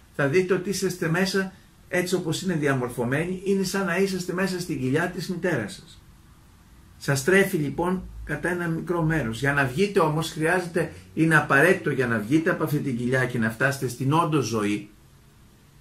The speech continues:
να δείτε το φως Χριστού, τότε θα πρέπει να έχουμε και το άλλο το ενενήντα τοις εκατό. Τι είναι το άλλο το ενενήντα τοις εκατό; Μας το είπε ο Χριστός. Είναι η προσευχή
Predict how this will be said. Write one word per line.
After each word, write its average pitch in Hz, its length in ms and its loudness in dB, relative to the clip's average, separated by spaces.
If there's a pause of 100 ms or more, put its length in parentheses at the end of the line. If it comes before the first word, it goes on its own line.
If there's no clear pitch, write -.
(180)
να 123 140 0
δείτε 147 220 2
το 139 180 -2
φως 151 480 4 (760)
Χριστού, 135 640 2 (1500)
τότε 180 260 0
θα 151 140 0
πρέπει 160 540 2 (380)
να 170 120 -4
έχουμε 190 260 0
και 185 100 -6
το 202 120 0
άλλο 208 140 4
το 202 100 0
ενενήντα 196 400 2
τοις 123 120 -4
εκατό. 101 460 -6 (720)
Τι 226 80 -2
είναι 208 140 2
το 180 160 0
άλλο 135 200 2
το 135 100 -2
ενενήντα 120 400 0
τοις 113 180 -8
εκατό; 113 420 -8 (1300)
Μας 151 160 0
το 156 80 2
είπε 160 180 4
ο 123 40 -4
Χριστός. 120 560 -6 (800)
Είναι 160 220 2
η 139 60 0
προσευχή 127 800 -2